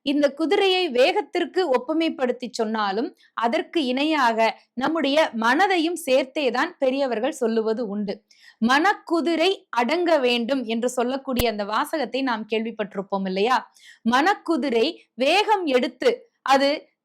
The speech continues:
கட்டுத்தறியை விட்டு உடைத்து கொண்டு எந்த திசையிலே பயணிக்கிறோம் என்று தெரியாமல் மிக வேகமாக பயணித்தால், குதிரையினுடைய முடிவு பரிதாபமாகத்தானே இருக்கும். மனமும் அப்படித்தான்.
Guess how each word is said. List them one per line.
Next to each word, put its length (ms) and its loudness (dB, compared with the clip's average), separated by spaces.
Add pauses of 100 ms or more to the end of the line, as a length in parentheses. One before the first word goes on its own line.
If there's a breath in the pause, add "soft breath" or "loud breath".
கட்டுத்தறியை 680 0
விட்டு 420 -2
உடைத்து 460 0
கொண்டு 640 2
எந்த 360 2
திசையிலே 540 0
பயணிக்கிறோம் 760 2
என்று 220 -2
தெரியாமல் 720 2 (180 loud breath)
மிக 240 4
வேகமாக 720 2
பயணித்தால், 640 2 (340 loud breath)
குதிரையினுடைய 760 0
முடிவு 480 -2 (120)
பரிதாபமாகத்தானே 1080 -2
இருக்கும். 480 -6 (340 soft breath)
மனமும் 420 0
அப்படித்தான். 680 -2